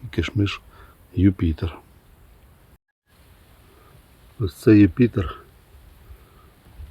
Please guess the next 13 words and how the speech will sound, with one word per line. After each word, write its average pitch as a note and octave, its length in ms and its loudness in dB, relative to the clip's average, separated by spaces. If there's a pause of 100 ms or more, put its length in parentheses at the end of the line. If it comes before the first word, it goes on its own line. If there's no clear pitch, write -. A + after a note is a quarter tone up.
(640)
а F#2+ 40 -2
ось F#2 200 -2
це - 220 0
Фейс. E2 520 -4 (2500)
Щось - 220 -12
відпало, G#2+ 520 -2
ягодка, G2 440 -2
то G#2 140 0
не G#2 100 4
могли G2+ 300 6
одірвати, G2+ 560 4
то E2+ 100 -2
відпало. G2 440 -6